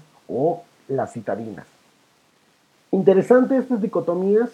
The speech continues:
no por el hecho de seguir manteniéndolas, sino porque la intención de este show es darles a ustedes estas, eh, este panorama general de lo que se ha venido trabajando en nuestra ciencia social. En específico,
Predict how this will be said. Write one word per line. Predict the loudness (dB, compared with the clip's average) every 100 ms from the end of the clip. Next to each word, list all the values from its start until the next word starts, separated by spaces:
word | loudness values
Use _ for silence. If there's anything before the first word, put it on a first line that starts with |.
| _ _ _ _ _ -12
no | -2 6 6
por | 10 8
el | 8
hecho | 4 4 2
de | 2
seguir | 0 -2 -2 -4
manteniéndolas, | -4 -2 -4 -2 -2 -4 -6 -10 _ _ _ _ _ _
sino | -4 0 -2
porque | 0 0 2
la | 2
intención | 2 2 0 0 2 4 6
de | 6 4
este | 2 -4
show | 0 2 2 2 0
es | -4 -2 -6 -10 _ _ _ 2
darles | 4 4 4 2
a | 2
ustedes | -6 -2 0 0 -4 -6 _ _ -6
estas, | -2 -2 0 -2 -2 -6
eh, | -2 0 0
este | -2 2
panorama | 2 2 -2 -2 -2 -4 -4
general | -2 0 0 0 -2 -8 _ _
de | 2 4
lo | 4
que | 0
se | -2
ha | -2
venido | -2 -2 -2
trabajando | -2 -4 -6 -6 -4 -2
en | -4
nuestra | -6 -10
ciencia | -8 -8 -6 -4 -4 -2 -4
social. | -6 -4 -2 -2 -8 -20 -20 -20 -6
En | 0
específico, | 0 0 -2 0 -2 -4 -4 -6 -6